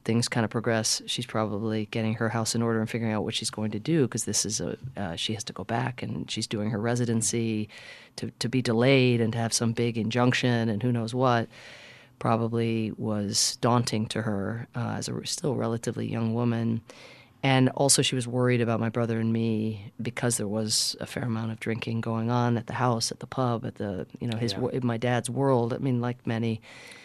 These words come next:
Speaker 1: but his world was sort of saturated. So Christmas Eve, uh, my memory of it, an idyllic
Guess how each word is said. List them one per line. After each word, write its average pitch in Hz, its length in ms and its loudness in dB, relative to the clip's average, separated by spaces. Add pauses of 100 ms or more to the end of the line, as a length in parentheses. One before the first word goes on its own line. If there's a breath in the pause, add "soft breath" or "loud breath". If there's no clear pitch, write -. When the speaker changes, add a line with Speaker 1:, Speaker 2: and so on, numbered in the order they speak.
(120)
Speaker 1:
but 127 140 0
his 123 120 2
world 127 320 2
was 120 400 2
sort 120 200 0
of 110 60 -6
saturated. 127 540 4
So 131 440 6
Christmas 143 360 2
Eve, 139 440 2 (280)
uh, - 120 -10 (260)
my 127 220 0
memory 127 320 4
of 131 100 2
it, 135 200 0
an 120 120 2
idyllic 123 560 0